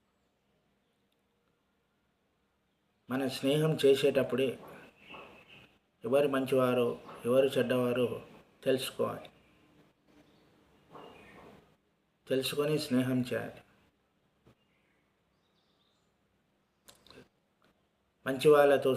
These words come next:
స్నేహం చేస్తే సమాజంలో మనకు మంచి గుర్తింపు ఉంటుంది. అదేవిధంగా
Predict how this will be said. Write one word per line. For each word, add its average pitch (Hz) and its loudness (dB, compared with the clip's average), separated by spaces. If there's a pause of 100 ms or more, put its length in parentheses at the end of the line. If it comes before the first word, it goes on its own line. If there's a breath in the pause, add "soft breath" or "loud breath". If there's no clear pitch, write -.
స్నేహం 131 -2
చేస్తే 123 0 (1120)
సమాజంలో 131 2 (100)
మనకు 117 -6 (500)
మంచి 135 0
గుర్తింపు 123 0
ఉంటుంది. - -12 (1900)
అదేవిధంగా 151 4